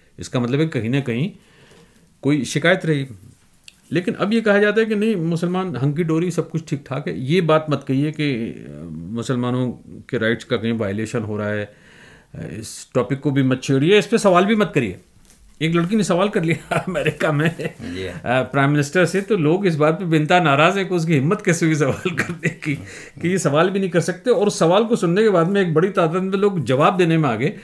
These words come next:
Speaker 1: उन्होंने बल्कि, कहते हैं ना, सीना पीट पीट के कहा कि मैं मुसलमान हूँ। कुछ लोगों ने ये भी कहा, "और साहब, हम बहुत खुश हैं, कोई किसी भी किस्म की हमारे साथ में ज्यादती नहीं है।"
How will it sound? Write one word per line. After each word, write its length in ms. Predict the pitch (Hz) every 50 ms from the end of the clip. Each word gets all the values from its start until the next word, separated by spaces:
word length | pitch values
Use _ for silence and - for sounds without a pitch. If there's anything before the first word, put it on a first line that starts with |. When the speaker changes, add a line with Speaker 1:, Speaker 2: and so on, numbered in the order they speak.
| - - -
Speaker 1:
उन्होंने 380 | 123 131 151 165 165 175 175 170
बल्कि, 420 | 147 131 143 143 143 143 170 170 151 131 120 117 101 101 -
कहते 60 | 147
हैं 120 | 135 156 208
ना, 140 | 262 233
सीना 280 | 208 - - 143 139 156
पीट 280 | 147 147 160 151 147 -
पीट 200 | 170 160 160 -
के 80 | 147
कहा 240 | 120 - 131 139 147
कि 140 | 147 143 143
मैं 180 | 120 123 147
मुसलमान 420 | 156 151 139 139 131 127 120 120 123
हूँ। 160 | 135 139 139
कुछ 160 | 156 147 -
लोगों 180 | 147 127 120 120
ने 60 | 117
ये 120 | 117 127
भी 100 | 139 143
कहा, 240 | 123 101 120 135 - - - - - - _ -
"और 140 | 120 139 143
साहब, 200 | 143 147 143 131
हम 140 | 120 120 107
बहुत 180 | 107 117 117
खुश 240 | - - 117 - -
हैं, 120 | 139 139
कोई 180 | - 120 135 139
किसी 280 | 135 - 127 - 139 123
भी 120 | 117 123
किस्म 280 | 123 - 110 - 127 117
की 120 | - 135
हमारे 260 | 117 101 98 107 117
साथ 180 | 107 101 92 87
में 160 | 104 117 107
ज्यादती 300 | 92 87 85 - - 101
नहीं 160 | 82 82 82
है।" 100 | 80 80